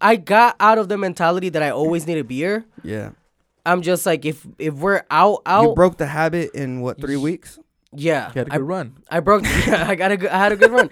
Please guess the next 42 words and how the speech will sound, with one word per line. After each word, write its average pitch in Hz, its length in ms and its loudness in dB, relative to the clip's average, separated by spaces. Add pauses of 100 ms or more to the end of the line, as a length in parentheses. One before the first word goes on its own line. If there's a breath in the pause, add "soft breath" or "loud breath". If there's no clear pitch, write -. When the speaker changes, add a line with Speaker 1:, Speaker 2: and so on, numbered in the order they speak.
(260 loud breath)
Speaker 1:
I 170 100 4
broke 220 260 4
the 262 80 2
habit. 226 500 2 (160)
I 147 100 0
don't 165 320 -2
drink 147 540 -6
as 139 260 -10
much 147 180 -6
as 143 120 -6
I 139 120 -2
was 139 380 -6
before. 127 640 -8 (680)
And 131 160 -10
right 156 180 -2
now, 190 140 2
you 160 140 -4
brought 143 480 2 (280)
the 147 300 -8
Viva 131 520 -6
Mexico 156 340 -4
Cabrones. 143 600 -4 (440)
That 147 220 -6
doesn't 160 220 -2
mean 165 140 -2
I'ma 147 140 -2
fucking 147 320 -6
go 151 140 -2
the 131 80 -4
whole 143 160 -4
night 143 200 -4
and 127 100 -10
fucking 143 280 -6
drink. 151 520 -6 (540)
You 139 100 -8
Speaker 2:
Well, 151 100 -2
Speaker 1:
know, - 40 -2
Speaker 2:
you 147 60 -4
Speaker 1:
like, 135 120 -6
Speaker 2:
don't 160 140 -6
know 190 140 -6
that. 151 200 -16